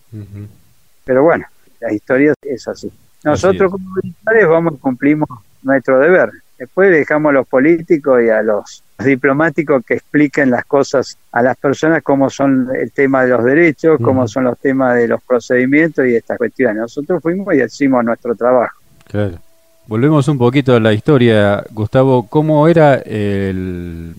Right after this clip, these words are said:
Speaker 1: estado de ánimo de la tropa, de sus subordinados, tanto suboficiales como soldados? ¿Cómo vivían el día a día?
Speaker 2: Ah, bueno, hubo un gran fervor inicial,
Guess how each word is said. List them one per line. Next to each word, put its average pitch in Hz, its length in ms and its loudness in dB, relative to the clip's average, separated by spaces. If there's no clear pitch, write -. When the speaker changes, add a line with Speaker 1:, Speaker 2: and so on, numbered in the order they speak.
Speaker 1:
estado 131 440 2
de 127 80 2
ánimo 151 480 0
de 101 260 -2
la 98 140 -2
tropa, 120 480 0
de 95 180 -4
sus 92 200 -8
subordinados, 107 680 0
tanto 107 460 -2
suboficiales 113 760 -2
como 98 340 -4
soldados? 98 800 -2
¿Cómo 110 220 -4
vivían 117 280 2
el 107 120 2
día 117 160 4
a - 20 4
día? 95 360 2
Speaker 2:
Ah, 180 260 0
bueno, 135 440 0
hubo 214 180 4
un 202 140 4
gran 196 240 2
fervor 147 680 2
inicial, 127 800 0